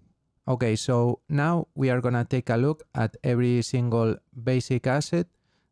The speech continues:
that the Unreal animation system needs in depth. So the first thing that we need to take a look at are these two boxes. First, the skeleton and the associated character model.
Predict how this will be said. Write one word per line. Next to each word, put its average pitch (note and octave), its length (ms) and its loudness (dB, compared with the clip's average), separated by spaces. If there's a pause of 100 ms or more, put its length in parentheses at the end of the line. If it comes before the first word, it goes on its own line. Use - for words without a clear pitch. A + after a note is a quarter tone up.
that A#2 320 0
the A2+ 540 2
Unreal A#2+ 600 2 (300)
animation A#2+ 500 0
system A#2 540 0
needs D3+ 380 -2 (340)
in G#2+ 220 -2
depth. F2+ 360 -4 (340)
So C3+ 400 0 (360)
the B2+ 160 0
first E3 460 -2
thing E3 360 0 (180)
that B2 120 -2
we B2+ 140 0
need B2+ 200 -2
to B2 60 -4
take B2 220 -2
a A2+ 80 2
look C3+ 220 0
at D#3+ 200 -2 (260)
are C#3+ 320 0
these C3 320 -2
two C3+ 440 0 (160)
boxes. D3+ 640 -2 (720)
First, D#3+ 340 -2 (280)
the B2 180 0
skeleton F#3 720 -2 (240)
and B2+ 320 0
the B2 160 2
associated C#3+ 720 -2
character B2+ 360 0
model. F#2 400 -4